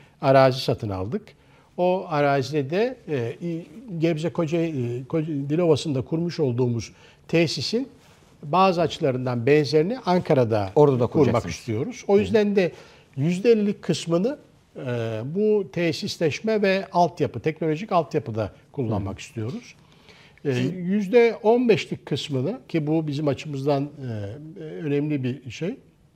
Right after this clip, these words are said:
Speaker 1: e, işletme sermayemizi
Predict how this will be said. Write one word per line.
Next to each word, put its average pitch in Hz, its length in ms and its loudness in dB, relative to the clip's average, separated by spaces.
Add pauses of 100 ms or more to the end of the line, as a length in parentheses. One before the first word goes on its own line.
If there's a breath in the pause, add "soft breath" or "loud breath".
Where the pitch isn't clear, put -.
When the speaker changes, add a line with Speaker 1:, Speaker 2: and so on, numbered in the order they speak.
(1300 soft breath)
Speaker 1:
e, 117 340 -2
işletme 196 380 0
sermayemizi 120 1000 0